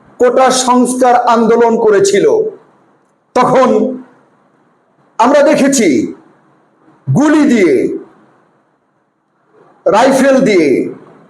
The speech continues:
বায়নের দিয়ে, লটি বৈঠা দিয়ে, হাতুড়ি দিয়ে শিক্ষার্থীদেরকে বেদম পিটিয়ে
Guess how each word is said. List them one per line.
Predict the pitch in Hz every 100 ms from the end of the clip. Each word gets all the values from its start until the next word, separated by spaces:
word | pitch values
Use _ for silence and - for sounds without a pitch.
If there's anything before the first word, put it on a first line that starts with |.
| _ _
বায়নের | 143 226 262 302 311 302 226
দিয়ে, | 240 220 160 120 - - - _ _ _ _ _
লটি | 165 262 269 277
বৈঠা | 285 285 - 247
দিয়ে, | 247 208 156 - - - -
হাতুড়ি | - - - 302 285
দিয়ে | 254 226 175 120 - - -
শিক্ষার্থীদেরকে | - 254 269 - 254 247 247 240 247 247
বেদম | - - 508 622 605 302 -
পিটিয়ে | 254 247 214 180 123